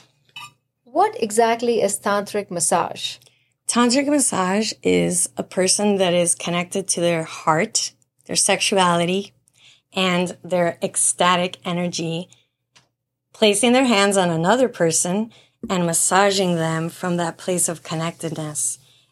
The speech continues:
Speaker 2: And it does include the whole body. And the purpose of it is to awaken us that we are more than just these physical bodies. And it's meant to help expand your ability to feel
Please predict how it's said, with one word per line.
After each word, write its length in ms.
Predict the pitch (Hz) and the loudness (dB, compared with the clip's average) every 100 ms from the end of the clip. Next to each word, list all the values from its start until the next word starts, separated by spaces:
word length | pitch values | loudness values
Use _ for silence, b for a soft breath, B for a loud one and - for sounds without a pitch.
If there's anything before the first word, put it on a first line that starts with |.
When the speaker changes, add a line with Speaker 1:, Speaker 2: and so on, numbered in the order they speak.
| _ | _
Speaker 2:
And 200 | 196 190 | 0 2
it 200 | 180 180 | 2 0
does 280 | 196 196 196 | 2 4 4
include 640 | 196 185 - 208 185 180 | 0 -2 0 2 2 0
the 120 | 190 | -4
whole 200 | 175 190 | -2 -2
body. 460 | 165 156 160 147 - _ _ b b b b | 0 0 -2 -6 -14 _ _ b b b b
And 180 | 185 180 | 0 0
the 40 | |
purpose 440 | 175 247 269 320 - | 0 0 2 2 4
of 140 | 175 | 4
it 180 | 175 170 | 4 2
is 160 | 185 170 | 0 0
to 140 | 190 | 2
awaken 480 | 175 180 247 254 180 | 2 2 2 0 0
us 240 | 160 165 | -2 -2
that 180 | - 151 | -2 -2
we 140 | 185 | 0
are 80 | 175 | 0
more 260 | 175 185 185 | 0 0 0
than 160 | 185 | 0
just 260 | 175 170 - | 0 -2 -2
these 220 | - 165 | -2 -4
physical 360 | - 175 170 160 | -2 -4 -4 -4
bodies. 600 | 156 160 165 226 247 - B B B B _ | -2 -2 0 -2 -2 -8 B B B B _
And 220 | 175 170 | 0 0
it's 300 | - 185 - | 0 -2 0
meant 220 | 185 185 | 0 2
to 160 | - 196 | 2 2
help 340 | 180 175 180 - | 4 2 0 -8
expand 840 | 180 - - - 175 170 190 214 | -2 0 0 0 0 2 2 0
your 400 | - 185 175 175 | 0 0 0 -2
ability 460 | - 175 185 185 185 | -4 0 2 2 0
to 80 | 180 | -2
feel 580 | - - 185 185 214 | -6 -2 2 4 2